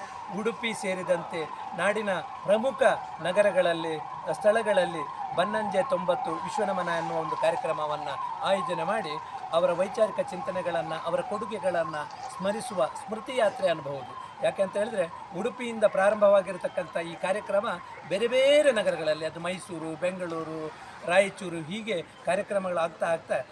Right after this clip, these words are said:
ಡಿಸೆಂಬರ್ ಇಪ್ಪತ್ತೊಂದರಂದು ನಮ್ಮ ಕಲಬುರಗಿಯಲ್ಲಿ ವಿಶೇಷವಾಗಿ ಕಾರ್ಯಕ್ರಮ ನಡೆಯಲಿದೆ. ಆ, ಅದರ ಮುಖ್ಯ ಭಾಗ ಏನು ಅಂತ ಹೇಳಿದರೆ, ಆ, ಬನ್ನಂಜೆಯವರ ಕೊಡುಗೆಗಳು, ಅದು ಸಾಹಿತ್ಯಿಕವಾಗಿ, ಶಾಸ್ತ್ರದ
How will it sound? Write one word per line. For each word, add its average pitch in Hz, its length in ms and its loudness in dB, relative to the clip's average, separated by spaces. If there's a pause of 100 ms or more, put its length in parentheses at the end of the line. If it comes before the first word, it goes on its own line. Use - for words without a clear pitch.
(300)
ಡಿಸೆಂಬರ್ 226 380 2
ಇಪ್ಪತ್ತೊಂದರಂದು 190 960 0
ನಮ್ಮ 170 160 -6
ಕಲಬುರಗಿಯಲ್ಲಿ 175 680 -4
ವಿಶೇಷವಾಗಿ 156 640 -8
ಕಾರ್ಯಕ್ರಮ 143 440 -8
ನಡೆಯಲಿದೆ. 135 500 -10 (380)
ಆ, 160 60 -2 (160)
ಅದರ 196 240 2
ಮುಖ್ಯ 208 300 -2
ಭಾಗ 220 240 6
ಏನು 202 320 0
ಅಂತ 180 180 -4
ಹೇಳಿದರೆ, 175 460 -4 (360)
ಆ, 170 180 0
ಬನ್ನಂಜೆಯವರ 233 600 2
ಕೊಡುಗೆಗಳು, 135 640 -6 (140)
ಅದು 151 140 -6
ಸಾಹಿತ್ಯಿಕವಾಗಿ, 170 960 -2 (440)
ಶಾಸ್ತ್ರದ 185 720 2